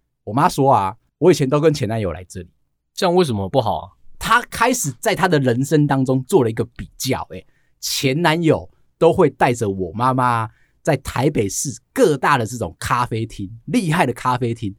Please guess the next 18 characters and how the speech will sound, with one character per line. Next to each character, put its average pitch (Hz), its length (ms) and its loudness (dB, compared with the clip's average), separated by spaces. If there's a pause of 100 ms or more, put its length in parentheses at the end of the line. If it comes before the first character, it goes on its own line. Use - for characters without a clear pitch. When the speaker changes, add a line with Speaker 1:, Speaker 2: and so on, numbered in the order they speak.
(300)
Speaker 1:
浪 151 340 2
漫 120 180 -2
的 87 120 -8
约 87 200 -10
会。 87 220 -14 (460)
而 170 120 0
我 254 200 4
妈 185 180 2
妈 220 240 2 (280)
遇 220 140 -4
到 160 200 2
了 123 80 2
我 95 240 -6 (100)
爸 208 180 4
爸 104 200 -2
之 120 180 -6
后 131 160 4
啊， 92 280 -4